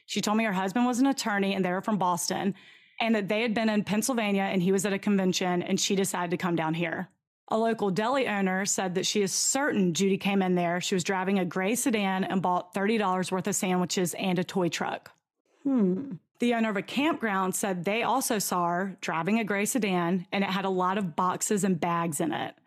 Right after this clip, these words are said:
Speaker 1: Like, I don't know if it was, like, gift boxes or, like, pre-, I don't, I didn't, I don't know what that is.
Speaker 2: Hmm.
Speaker 1: Judy asked the campground owner if she could park there and sleep in her car overnight, and he said no. So she drove off. An employee
Speaker 2: She's
Speaker 1: at the
Speaker 2: by herself at all these sightings?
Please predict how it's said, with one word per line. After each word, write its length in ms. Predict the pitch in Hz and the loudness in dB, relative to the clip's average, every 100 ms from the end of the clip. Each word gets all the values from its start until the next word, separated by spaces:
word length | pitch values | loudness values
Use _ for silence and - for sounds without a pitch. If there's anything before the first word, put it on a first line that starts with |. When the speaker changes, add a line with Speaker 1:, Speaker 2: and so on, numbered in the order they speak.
| _ _ _ _ | _ _ _ _
Speaker 1:
Like, 120 | - | -6
I 80 | 165 | -2
don't 120 | 190 | 0
know 60 | 214 | 0
if 80 | 196 | 0
it 20 | |
was, 100 | 180 | -2
like, 220 | 170 147 | -2 -2
gift 300 | 240 269 - | -2 -2 0
boxes 580 | 311 302 - 320 311 240 | 0 0 0 2 2 2
or, 60 | |
like, 180 | 185 - | -2 -4
pre-, 160 | - 226 | -6 -4
I 100 | - | -2
don't, 260 | 214 220 - - | 0 0 -2 -6
I 140 | - 185 | -6 -2
didn't, 260 | 180 170 165 | 0 0 -2
I 80 | 175 | -2
don't 160 | 170 | -2
know 100 | 170 | -2
what 140 | 165 175 | -4 -6
that 120 | - | -6
is. 220 | 95 - - - - | -6 -10 -12 -20 -12
Speaker 2:
Hmm. 220 | - 190 190 - _ _ _ | -2 0 -2 -8 _ _ _
Speaker 1:
Judy 300 | 240 233 208 | 0 0 0
asked 460 | - 196 269 - - | -2 -2 -2 -4 -2
the 400 | 208 185 180 - _ _ | -2 0 -4 -8 _ _
campground 480 | - 208 185 190 180 | -4 -2 -2 -2 0
owner 380 | 175 175 175 175 | 0 2 0 0
if 360 | - 180 170 - - | -2 -2 -2 -8 -8
she 320 | - - 208 | -4 0 0
could 180 | 190 165 | 0 -4
park 280 | 196 190 - | -2 -2 -2
there 180 | 208 | -2
and 160 | 202 190 | 0 0
sleep 240 | - 180 | 0 -2
in 60 | 180 | 0
her 60 | 185 | -2
car 300 | - 175 180 | 0 0 0
overnight, 420 | 185 196 190 185 | 0 0 0 0
and 80 | 175 | 2
he 120 | 175 | 2
said 240 | - 165 | 0 0
no. 300 | 156 - 185 - | -2 -2 -6 -6
So 300 | - 185 170 | -6 -4 -4
she 180 | 165 202 | -2 0
drove 220 | 170 165 | 0 -2
off. 240 | - - - - _ _ _ _ - | -4 -8 -12 -20 _ _ _ _ -4
An 100 | 226 | 0
employee 300 | 220 - 226 | 0 0 2
Speaker 2:
She's 60 | 226 | 2
Speaker 1:
at 80 | 214 | 2
the 60 | |
Speaker 2:
by 140 | 202 277 | -2 0
herself 520 | 262 254 - 220 247 | 0 0 0 -2 0
at 80 | 247 | 0
all 180 | 202 220 | 0 2
these 220 | 220 208 | 0 0
sightings? 600 | 208 196 214 269 285 - | 0 0 0 -2 -4 -12